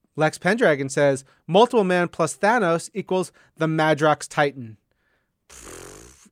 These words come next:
y'all, this is like Lorraine Sink level puns. I'm liking it.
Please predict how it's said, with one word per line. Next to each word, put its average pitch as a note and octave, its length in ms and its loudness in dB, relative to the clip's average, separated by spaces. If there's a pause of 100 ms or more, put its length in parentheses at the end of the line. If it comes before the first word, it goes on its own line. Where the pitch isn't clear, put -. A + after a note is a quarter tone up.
y'all, D3+ 580 4
this F3+ 180 2
is G3 140 2
like D3 220 2
Lorraine D3 380 0
Sink G3+ 280 -4
level F3+ 300 2
puns. D3+ 480 0
I'm B2 200 -10
liking F#3 400 2
it. E3 280 0